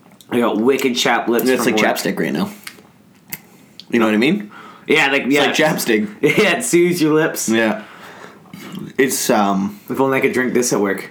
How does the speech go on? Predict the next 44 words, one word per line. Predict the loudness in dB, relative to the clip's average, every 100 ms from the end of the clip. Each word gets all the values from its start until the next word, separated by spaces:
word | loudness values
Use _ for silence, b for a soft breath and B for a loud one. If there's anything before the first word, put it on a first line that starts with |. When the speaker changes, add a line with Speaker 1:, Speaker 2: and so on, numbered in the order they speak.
| -2
Speaker 2:
definitely | 2 2 2 2 2
good | 2 0
for |
cold | 0 0 0
weather. | 0 -2 -4 -8 -20 -20 -4
Speaker 1:
Yep. | 0 0 -2 -12 -20 -20 -6
Speaker 2:
Because | -2 0 2
if | 2
it | 2
wasn't | 2 2 2 2
just | 0 0
pulled | 2
out | 2 2
of |
the | 0
fridge | 0 0 2 0
and | 0 0 2
it |
was, | 0 0 -4 -10 B B B B B
I | -4
find | 0 2
a | 2
lot | 2 2
of |
the | 0
times | 0 0 0
the | -2
stouts | 0 0 0
are | 0
better | 2 2 2
when | 2
they're | 2
a | 2
little | 2 2 2
bit, | 2
like, | 2 2
room | 2 2 2
temperature. | 0 -2 -2 -6 -6 -6
Speaker 1:
Mm-hmm. | -4 -2 -4 -2
Speaker 2:
You | 0
know | 0
what |
I | 2
mean? | 2 0 -2